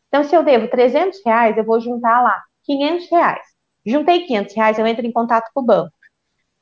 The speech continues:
Falo, "Olha, a minha dívida inicial era de trezentos reais, eu tenho quinhentos reais pra quitar esse limite. Vocês aceitam?"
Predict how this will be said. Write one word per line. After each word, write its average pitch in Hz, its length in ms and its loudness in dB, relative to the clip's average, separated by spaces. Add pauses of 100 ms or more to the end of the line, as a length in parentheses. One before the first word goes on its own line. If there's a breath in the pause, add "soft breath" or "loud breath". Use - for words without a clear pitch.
(220)
Falo, 214 300 2
"Olha, 190 320 4
a - 20 -2
minha 214 180 -2
dívida 254 360 -4
inicial 220 540 0
era 208 140 0
de - 120 -18
trezentos 214 540 -8
reais, 214 260 -2
eu 220 60 -4
tenho 220 300 -4
quinhentos 269 480 -6
reais 262 320 -2
pra 262 120 -8
quitar 220 260 0
esse 226 180 -8
limite. 262 400 -4
Vocês 175 300 -2
aceitam?" 180 640 0